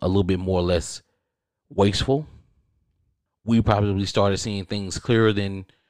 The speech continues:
what, what we were normally to seeing or what we're used to seeing. So my s-, uh, like, hindsight twenty twenty is gonna be the best silver lining year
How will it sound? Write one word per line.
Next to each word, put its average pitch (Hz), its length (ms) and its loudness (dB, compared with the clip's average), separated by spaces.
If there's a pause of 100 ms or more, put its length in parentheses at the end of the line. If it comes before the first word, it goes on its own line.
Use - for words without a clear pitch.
(220)
what, 107 380 0 (640)
what 107 220 2
we 113 160 2
were 101 80 4
normally 101 400 -2
to 78 80 -6
seeing - 480 -10 (600)
or 107 80 6
what 107 160 8
we're 98 140 4
used 107 280 2
to - 80 -4
seeing. 82 380 -8 (640)
So 95 200 2
my 113 180 4
s-, 127 180 -4
uh, 58 100 -2
like, 87 280 0 (1300)
hindsight 123 600 2 (280)
twenty 127 260 4
twenty 127 380 2 (640)
is 95 120 -6
gonna 110 160 0
be 98 100 0
the 87 120 -4
best 110 460 -2
silver 104 300 0
lining 95 380 -2
year 92 380 0